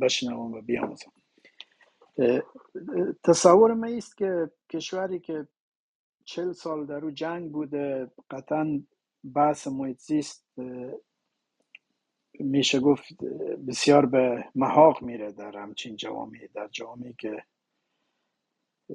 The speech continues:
دولت قوی و مشخصی در طی سالها و دهها نداشته و بعدم زمانی که در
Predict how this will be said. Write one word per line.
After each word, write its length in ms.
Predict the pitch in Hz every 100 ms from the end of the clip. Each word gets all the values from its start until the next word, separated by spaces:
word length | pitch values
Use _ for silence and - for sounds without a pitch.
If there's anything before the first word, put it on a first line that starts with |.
| - _ _ _ _ -
دولت 440 | 127 127 127 127 - 127 123 123 _ _
قوی 340 | 139 131 135 131
و 240 | 127 123
مشخصی 840 | 123 123 - 127 - 143 131 -
در 220 | 123 123 120 _ -
طی 220 | 127 123
سالها 560 | - 123 117 120 131
و 80 | 131
دهها 360 | 117 127 131 131
نداشته 600 | 139 135 131 - - 123
و 240 | 123 120 117 _ _ _ _ _ _ -
بعدم 540 | 127 135 131 131 127
زمانی 380 | 117 127 131 131
که 120 | 127
در 240 | 120 123